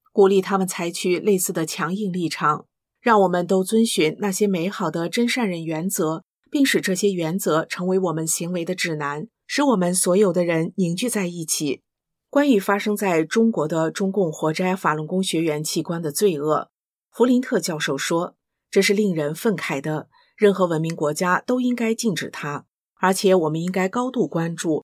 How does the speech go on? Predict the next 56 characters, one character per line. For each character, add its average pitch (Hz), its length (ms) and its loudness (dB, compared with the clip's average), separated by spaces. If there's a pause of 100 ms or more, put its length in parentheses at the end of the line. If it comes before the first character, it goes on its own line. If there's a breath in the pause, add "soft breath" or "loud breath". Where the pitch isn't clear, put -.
(160)
任 196 180 4
何 180 160 -2
从 156 240 -4
事 190 160 0
这 185 160 2
种 156 200 0 (100)
肮 214 220 2
脏 214 280 2
可 - 300 -4
耻 - 160 0
活 131 240 -2
动 170 140 -4
的 139 100 -4
政 160 240 -4
权， 135 320 -4 (420)
而 202 140 4
这 226 220 4
正 269 160 2
是 240 120 2
共 247 200 2
产 156 240 -4
党 156 280 0
对 190 160 0
他 175 200 -4
们 170 120 -2
自 240 160 -4
己 175 140 -2
的 156 100 0
人 147 240 0
民 160 300 0 (160 loud breath)
所 175 220 2
做 180 180 2
的 160 240 0
罪 185 320 0
恶 180 100 0
行 143 320 -4
径。 180 300 -2 (600)
民 233 140 6
主 269 160 4
人 156 220 4
士 185 300 2
内 185 180 0
森 180 220 -2
表 143 200 -4
示， 160 380 -2 (240)
中 294 220 0
共 262 260 4
一 226 140 0
直 175 160 -2
以 156 200 0
无 151 240 0
神 156 240 0
论 180 180 0
为 151 120 -2
基 165 200 -4
础， 156 380 0